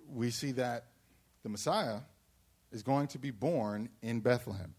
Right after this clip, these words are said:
Now, we don't have a date to it, which is fine, but we do know it's going to come to pass,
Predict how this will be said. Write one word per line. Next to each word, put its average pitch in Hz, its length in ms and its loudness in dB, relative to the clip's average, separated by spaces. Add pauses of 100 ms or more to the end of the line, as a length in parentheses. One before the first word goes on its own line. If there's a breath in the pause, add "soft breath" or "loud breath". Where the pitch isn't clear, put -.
(200 soft breath)
Now, 101 300 2
we 107 100 2
don't 135 260 4
have 127 240 2
a 127 120 4
date 113 380 -2
to 92 180 -8
it, 85 80 -16 (680)
which 165 160 -6
is 151 80 -6
fine, 98 300 0 (400 soft breath)
but 120 80 4
we 123 80 4
do 139 140 4
know 139 200 4
it's 110 120 0
going 110 240 -4
to 104 60 -12
come 101 180 -6
to 92 80 -10
pass, 92 520 -6